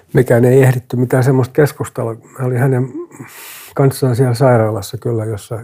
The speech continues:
jossa hän sit kuoli. Mut ei, ja, ja mä olin mukana siinä semmoisessa niinku raastavassa viimeisessä tavallaan, kun ruumis rupesi ravistaa sitä sielua irti hänestä. Ja sit hänet vietiin siitä sit lopulta. Me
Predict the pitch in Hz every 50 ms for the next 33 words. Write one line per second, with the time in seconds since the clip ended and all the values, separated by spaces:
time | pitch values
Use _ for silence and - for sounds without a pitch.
0 | - 127 110 - - 117 110 110 110 113 - - - 135 127 113 107 104 101 -
1 | _ _ _ _ _ _ _ _ _ _ _ _ _ _ _ _ _ _ _ _
2 | _ _ _ _ _ _ _ _ _ _ - _ - 139 123 - 135 127 131 -
3 | - - 392 392 - _ _ _ _ _ _ _ _ _ _ - - - 127 123
4 | 127 - 139 131 127 127 127 127 127 135 139 139 131 113 113 107 107 117 110 110
5 | 110 110 127 110 117 110 104 107 98 - 127 107 - 117 127 131 123 117 110 -
6 | - 104 101 107 98 - 127 123 117 110 98 101 101 98 92 107 98 - - -
7 | 104 104 - - - 113 107 104 104 104 101 - 107 101 110 110 104 95 98 95
8 | - - 107 - 110 95 - 117 113 107 107 98 - - - 101 98 - - 113
9 | - - 123 113 113 117 110 107 117 123 110 101 95 - 104 - _ - - 117
10 | 107 104 - - - - - _ _ _ _ _ - - - - - - - -
11 | - - _ _ _ _ _ _ _ _ _ _ _ - - 123 120 120 - -
12 | 117 113 107 101 - 127 117 110 107 - 113 107 - 127 113 110 101 104 98 113
13 | - - 117 117 110 113 107 104 - 101 101 110 107 107